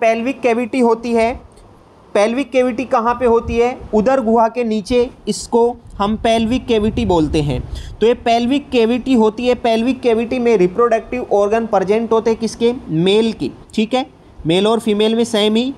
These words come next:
पेल्विस कैविटी बोलेंगे। तो male, male person में पेल्विस कैविटी में reproductive organ होते हैं। It include a pair of testis, इन्होंने ये बोला एक pair होता है किसका? testis का। Pair होता है, pair का मतलब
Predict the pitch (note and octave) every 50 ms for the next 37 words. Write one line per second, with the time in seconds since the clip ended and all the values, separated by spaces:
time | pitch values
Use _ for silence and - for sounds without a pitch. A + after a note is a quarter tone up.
0 | - - G3 F#3 F#3 G3 A3+ A3 - - G#3+ G#3 A3 G#3 B3 G#3+ G3 G3+ G3+ G3+
1 | G#3+ A3+ B3 - - - - - - - - - - G3 F3 F#3+ G3+ A3+ B3 C4+
2 | C#4+ C#4+ C#4+ - - - - - - - - - - C#3+ D3+ E3 F#3+ A3 A#3 C4
3 | C#4+ C4+ - B3+ A#3+ A#3+ - C#4 C4 B3 A#3+ B3 B3 A#3 A#3+ A3+ G#3 G#3 G#3 B3
4 | B3+ - - - A3 G#3+ A3 A3+ - A3+ A3 A3+ A3+ G3+ G3 G3 G#3+ A3 A3 G#3+
5 | G#3+ G3+ - A#3+ A#3 - G3+ G3 F#3 F#3+ A3+ A3 A3 A3 G#3+ A3+ A#3 A3+ A#3+ -
6 | - - - - - - - - - - - - - - - - - - - -
7 | - - B3+ C4+ A#3+ C#4 C4 B3 B3 A3+ C4 C#4 C#4+ C#4 C4 B3+ B3+ B3+ - -
8 | C4 B3+ B3+ C4+ C4 C4 B3+ B3 - - A#3+ A#3 A3+ A3 - - B3+ A#3+ G#3 -
9 | - - - - A3 G3+ A3 B3 A#3+ B3+ B3 A#3 A3+ G#3+ G#3+ G#3 G#3+ A#3 C4+ C#4+
10 | - - - - - G#3+ A3 G#3+ - - A#3+ A3+ A#3 B3 C4 B3+ A#3 A3 G#3+ G#3
11 | A#3 A3+ A3+ G#3+ G#3+ G#3+ - A3+ G#3 - - A#3 A3+ A3+ B3 B3 B3 - A3 G3
12 | G3 G3 - - A#3 A3+ - - G#3 D3+ - - - - - - - G3+ G#3+ A#3
13 | B3+ C4 A#3+ A3 A3 A3 A#3+ A3+ A3 A3 A3 G#3+ - G#3+ G#3+ A3+ A3+ G#3+ A#3 A3
14 | G#3 G3+ - - G#3 G#3+ G#3+ A3